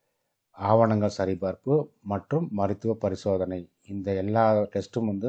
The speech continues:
வச்சு தான் வந்து உங்களை செலக்ட் பண்ணுவாங்க அப்படின்னு குறிப்பிட்டிருக்காங்க. நீங்க இந்த வேலைகளுக்கு எப்படி விண்ணப்பிக்கணும் அப்படின்னா,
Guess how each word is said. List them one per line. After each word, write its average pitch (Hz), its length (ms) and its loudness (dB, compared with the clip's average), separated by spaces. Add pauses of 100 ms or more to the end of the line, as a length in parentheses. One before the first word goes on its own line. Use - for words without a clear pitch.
(120)
வச்சு 95 260 -8
தான் 123 180 2
வந்து 95 280 -10
உங்களை 110 220 -4 (260)
செலக்ட் - 260 -10
பண்ணுவாங்க 95 340 -6
அப்படின்னு 92 240 -6
குறிப்பிட்டிருக்காங்க. 87 560 -10 (1120)
நீங்க 113 160 2 (120)
இந்த 113 220 4
வேலைகளுக்கு 123 500 4
எப்படி 110 280 -4
விண்ணப்பிக்கணும் 101 640 -6
அப்படின்னா, 87 340 -12